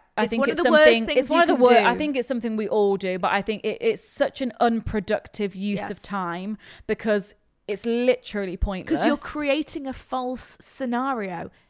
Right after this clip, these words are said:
Speaker 2: It's
Speaker 1: It
Speaker 2: not
Speaker 1: doesn't
Speaker 2: real.
Speaker 1: exist.
Speaker 2: He doesn't want to sleep with another woman. It doesn't
Speaker 1: <laughs>
Speaker 2: exist.
Speaker 1: It's almost
Speaker 2: It's
Speaker 1: like you're
Speaker 2: fake.
Speaker 1: trying to self-sabotage.
Speaker 2: Yeah.
Speaker 1: You've got a good thing.
Speaker 2: Yeah.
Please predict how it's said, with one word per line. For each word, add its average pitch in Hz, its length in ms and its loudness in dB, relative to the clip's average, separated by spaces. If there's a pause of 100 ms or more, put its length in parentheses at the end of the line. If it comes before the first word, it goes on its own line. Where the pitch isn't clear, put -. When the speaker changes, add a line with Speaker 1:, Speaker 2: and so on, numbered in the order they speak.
(260)
Speaker 2:
It's - 220 -6
Speaker 1:
It 392 40 -8
Speaker 2:
not 453 220 4
Speaker 1:
doesn't 440 260 6
Speaker 2:
real. 453 240 6
Speaker 1:
exist. 214 420 0
Speaker 2:
He 440 100 0
doesn't 440 340 2
want 427 260 0
to 466 120 -6
sleep 403 280 0
with 311 140 -4
another 330 240 -2
woman. 370 240 -4
It - 80 -8
doesn't - 220 -2
Speaker 1:
<laughs> - 100 -4
Speaker 2:
exist. - 720 -4 (340)
Speaker 1:
It's 285 240 -2
almost 349 280 2
Speaker 2:
It's - 160 -2
Speaker 1:
like 262 200 6
you're 349 100 6
Speaker 2:
fake. - 60 -14
Speaker 1:
trying 226 220 2
to 233 60 -8
self-sabotage. 226 720 -2
Speaker 2:
Yeah. 453 340 6 (260)
Speaker 1:
You've 254 180 -4
got 285 240 4
a 277 60 2
good 254 340 0
thing. 220 400 0
Speaker 2:
Yeah. 359 300 -2